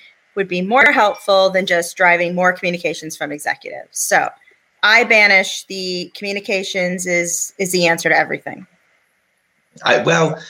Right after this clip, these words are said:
Speaker 2: Swati, as we suspected, the gripes are very much similar, uh, regardless of being across the globe. Yeah, I think, uh, it's a really good one. Don't think we have ha-, quite had that one in that form before, but I think it's a really good example. And I think it, it's, it's also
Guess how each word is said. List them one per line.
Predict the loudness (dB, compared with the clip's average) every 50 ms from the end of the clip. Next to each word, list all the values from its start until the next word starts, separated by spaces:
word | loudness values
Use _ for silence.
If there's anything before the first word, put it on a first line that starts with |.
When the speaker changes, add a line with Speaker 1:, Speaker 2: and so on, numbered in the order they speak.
| -16 _
Speaker 2:
Swati, | -4 0 2 2 2 2 2 2 2
as | 2 2 0
we | 0 0
suspected, | 0 2 2 2 2 2 2 2 0 -2 -2 -2 -2 -2
the | -2 -4
gripes | -2 0 2 2 2 2 0 0 -2
are | 0 0 0
very | 2 2 2 4 4
much | 2 0 0 0 -2 -4 -2
similar, | -4 -4 -4 -2 -2 -4
uh, | -4 -6 -12 -10 -10 -8 -2 -2 -2 0 2 2 4 4 2 2 2
regardless | 2 2 4 4 2 2 0 -4 -2
of | 0 0 2
being | 2 2 0
across | -2 -4 -2 -4 -2 -2 -2 -4
the | -4 -2
globe. | 0 0 0 0 0 0
Yeah, | 2 2 2 2 0 -2 -10 -18 -6 -2
I | 0 2 2
think, | 2 2 0 -2 -2 -2 0 2
uh, | 2
it's | 4 4 2 2
a | 2
really | 2 0 0 0 -2
good | -4 -4 -2
one. | 0 -2 -2 -2 -6 -14 _
Don't | -2 0 0 0 -4
think | -6 -6 -6
we | -6 -2
have | -2 -4 -4 -4
ha-, | -10 -12 -14 _ _
quite | -4 -2 -2 -2 -2
had | -2 -4 -8 -4 -4
that | -4 -4 -4 -8
one | -10 -10
in | -10 -8
that | -8 -10 -10 -12 _
form | _ -8 -6 -6
before, | -6 -8 -12 _ -10 -8 -8 -8 -10 -12 _ _ _ _
but | -2 -2
I | -2 -2
think | -2 -4 -4 -2
it's | -2 -2
a | -2 -2
really | -2 0 0 0 0 -2
good | -2 0 2 2 2 0 -4
example. | -6 -2 -2 -2 0 -2 -4 -6 -8 -10 -8 -8 -8 -10 _ _ _ _ _ _ _ -2
And | 0 0
I | 0
think | 0 -2 -2 -2
it, | -2 -2 -2 -4 -6
it's, | -2 0 -2 -2 -2 -2 -6
it's | -6 -2 0
also | 0 0 0 0 0 0 2 2 0 0 -2 -6